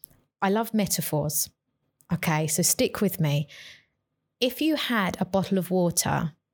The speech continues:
and it was full, imagine that bottle of water and the water inside of it is your happiness and your peace. And you are full, so you are content. Then you have a stressful day,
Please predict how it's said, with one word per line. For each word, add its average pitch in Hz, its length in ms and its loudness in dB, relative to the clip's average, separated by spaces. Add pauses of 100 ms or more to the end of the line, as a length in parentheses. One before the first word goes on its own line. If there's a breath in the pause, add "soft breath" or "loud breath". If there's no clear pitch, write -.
(640)
and 175 400 0
it - 300 -2
was 165 300 0
full, 165 600 0 (720)
imagine 233 500 2
that 233 200 -2
bottle 196 280 0
of 180 140 -2
water 160 540 2
and 175 120 2
the 170 60 4
water 185 380 0
inside 156 340 0
of 156 100 -4
it 151 200 -2
is 165 240 0
your 160 180 0
happiness 151 640 -4
and 170 140 0
your 160 140 0
peace. - 560 -6 (640 loud breath)
And 185 140 2
you 180 100 2
are 175 80 2
full, 147 520 0
so - 140 0
you 180 220 4
are 170 80 2
content. - 800 -2 (1040 soft breath)
Then 214 160 2
you 240 80 2
have 226 100 0
a 220 60 2
stressful 190 440 0
day, 151 440 0